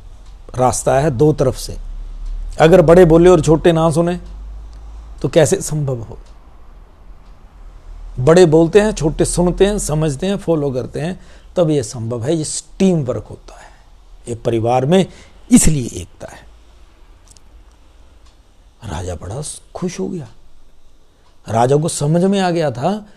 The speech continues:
कि सहनशीलता का क्या महत्व है। और दोस्तों, हम लोग, साधारण लोग, अगर इस एक बड़े शब्द को जीवन में उतार लें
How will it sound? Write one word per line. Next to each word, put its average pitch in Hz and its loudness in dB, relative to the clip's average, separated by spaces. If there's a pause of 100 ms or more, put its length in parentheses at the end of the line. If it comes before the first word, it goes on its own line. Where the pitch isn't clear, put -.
(300)
कि 202 2
सहनशीलता 139 -4
का 190 -6
क्या 208 -4
महत्व 120 -10
है। - -20 (1160)
और 123 -6
दोस्तों, 131 -4 (680)
हम 220 2
लोग, 104 -2 (1300)
साधारण 123 0
लोग, 87 -12 (1040)
अगर 139 4 (180)
इस - 0 (160)
एक 208 0
बड़े 151 0
शब्द 139 -4
को 113 -10
जीवन 120 -6
में 120 -12
उतार 101 -10
लें 87 -16